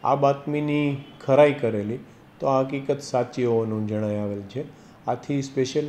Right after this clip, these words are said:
ઓપરેશન ગ્રુપ દ્વારા ગઈકાલે આ સ્થળે રેડ કરવામાં આવેલી હતી. તો એની અંદર સાડત્રીસ જેટલા જે ગાંજાના છોડ છે, એ મંદિર, મંદિરના જે મહંત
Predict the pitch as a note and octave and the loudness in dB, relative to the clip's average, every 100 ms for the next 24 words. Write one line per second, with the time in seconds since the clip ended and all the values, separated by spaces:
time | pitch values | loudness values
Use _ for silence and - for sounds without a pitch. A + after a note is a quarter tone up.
0 | C#3+ C#3 D3 C#3 D3 C#3 B2+ C3 C3 C3+ | -2 -2 -2 -4 -4 -6 -2 -2 -2 -2
1 | C3 C3 B2 B2+ B2 B2+ B2+ B2+ B2 A#2 | 0 0 0 -2 0 0 2 2 2 -2
2 | - - - - A#2 - - B2+ A#2+ A#2+ | -10 -20 -16 -6 -6 -4 -2 2 2 2
3 | B2 A#2+ A2 G#2+ G#2 G2+ G2+ G2+ G2+ G2+ | 0 -2 -2 -2 -2 -4 -4 -6 -8 -12
4 | - - - - - - C3 C3+ C3+ - | -20 -20 -20 -20 -12 -2 2 2 0 -6
5 | - C#3 C#3+ C#3+ C#3+ C#3 C3+ - C3 A#2+ | -10 -4 -2 0 0 0 0 0 0 2
6 | C#3+ - D#3 D3+ B2 - C3 C#3 C3 B2 | 0 0 2 2 0 -4 -2 0 0 0
7 | B2+ A#2 A#2 B2 B2+ B2+ B2 - C#3 C#3+ | -2 -2 0 0 -2 -4 -8 -8 0 0
8 | A2+ - G2+ - - - - - - - | 0 -6 -14 -16 -20 -20 -20 -20 -20 -6
9 | C3 B2+ C3 C3+ C3+ C3+ B2+ B2 B2+ C3 | -4 -2 -2 -2 -2 -2 -2 -4 -2 -2
10 | C3 B2+ A#2+ B2 A2+ A2+ A#2+ C#3 | 0 -2 0 -2 0 0 0 -2